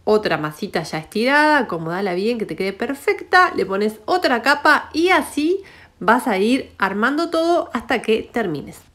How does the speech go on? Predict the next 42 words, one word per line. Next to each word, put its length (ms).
Cuando 220
hayas 280
terminado 580
de 80
hacer 360
todos 240
los 140
pisos, 720
llega 540
el 160
momento 440
de 180
armar 460
y 140
es 120
muy 220
pero 200
muy 180
fácil. 520
Con 280
una 280
gilet 580
o 160
con 160
una 220
trincheta 600
que 100
tengas 280
que 140
corte 300
bien, 500
vamos 460
a 100
empezar 420
haciendo 560
este 240
corte 320
así 380
en 160
cruz. 420
Y 80
después 500